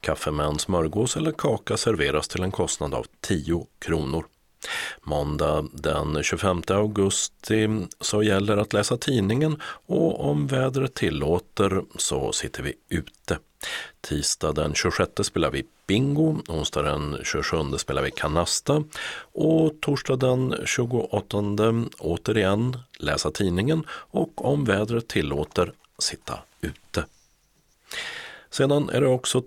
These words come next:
tipspromenad, ehm, klockan tretton den sjunde september med S R F Malmö. Vi samlas vid restaurang Blom i Pildammsparken för att gå en tipspromenad med lite frågor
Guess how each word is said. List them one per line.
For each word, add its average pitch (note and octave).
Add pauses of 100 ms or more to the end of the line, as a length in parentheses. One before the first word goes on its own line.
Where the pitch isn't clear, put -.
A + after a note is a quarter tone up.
tipspromenad, F#2+ (200)
ehm, E2 (160)
klockan D#2+
tretton C3+
den B2
sjunde F2+
september D2
med C#2+
S -
R D2
F C2+
Malmö. C2+ (580)
Vi D#2
samlas E2
vid E2+
restaurang F2+
Blom F#2+
i D#2 (280)
Pildammsparken E2
för -
att F2+
gå D#2
en D#2+
tipspromenad D#2+
med F#2+
lite A#2
frågor A2